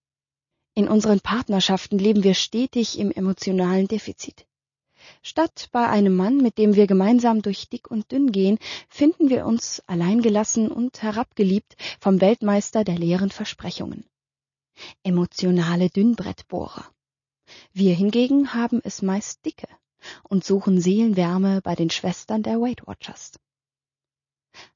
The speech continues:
Auch der Hollywood-Regisseur Steven Spielberg hat mit seiner Nase für Zeitgeistthemen den abwesenden Mann entdeckt.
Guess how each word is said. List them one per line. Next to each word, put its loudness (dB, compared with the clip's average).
Auch -2
der 0
Hollywood-Regisseur 2
Steven -2
Spielberg -2
hat -4
mit 0
seiner 4
Nase -2
für -8
Zeitgeistthemen 0
den 0
abwesenden 2
Mann -2
entdeckt. -10